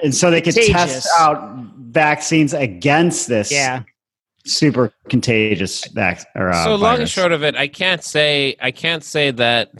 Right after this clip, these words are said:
Speaker 3: this wasn't some type of accidental release of some, some, some virus that they've been, been working on engineering in some type of, or some type of lab strain that might have escaped, because these things do happen,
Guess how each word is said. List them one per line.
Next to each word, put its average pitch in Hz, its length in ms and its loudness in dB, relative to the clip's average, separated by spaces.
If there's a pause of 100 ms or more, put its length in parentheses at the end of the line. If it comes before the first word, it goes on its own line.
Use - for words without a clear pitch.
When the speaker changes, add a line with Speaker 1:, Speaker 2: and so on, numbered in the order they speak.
Speaker 3:
this 123 260 0
wasn't 113 300 0
some 107 180 -2
type 110 280 -4
of 101 140 -8
accidental 104 680 -2
release 98 460 -4
of 101 100 -2
some, 98 280 -4 (320)
some, 101 540 -4 (1000)
some 113 400 -2
virus 117 500 0
that - 180 -4
they've 107 180 -2
been, 107 340 -4 (500)
been 120 220 0
working 113 400 0
on 98 260 -4
engineering 117 580 -2
in 107 100 -4
some 104 180 -6
type 101 340 -4
of, 98 240 -8 (340)
or 131 180 2
some 127 180 0
type 127 200 -4
of 117 120 2
lab 113 340 0
strain 107 520 0
that 98 160 -2
might 113 180 0
have 104 120 -2
escaped, 101 460 -2
because 104 360 -2
these 117 240 -2
things 117 280 -4
do 120 200 -2
happen, 98 420 -4